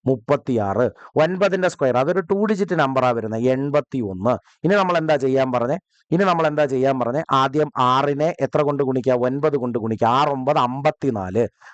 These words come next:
അൻപത്തിനാലിന്റെ ഇരട്ടി എന്ന് പറയുന്നത് എത്ര? അമ്പത് ഒമ്പത് നൂറ്, നാല് നാല് എട്ട്. എത്ര വരൂടാ? നൂറ്റിയെട്ട്.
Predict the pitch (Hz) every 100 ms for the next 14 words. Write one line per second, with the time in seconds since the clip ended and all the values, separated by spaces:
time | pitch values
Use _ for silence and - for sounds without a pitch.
0 | - 147 190 208 214 185 143 139 139 135
1 | 127 131 - 151 139 135 131 135 131 131
2 | 123 120 135 147 139 135 131 127 120 131
3 | 185 160 120 123 123 123 117 104 107 123
4 | 123 165 151 139 135 - - 170 208 165
5 | 139 110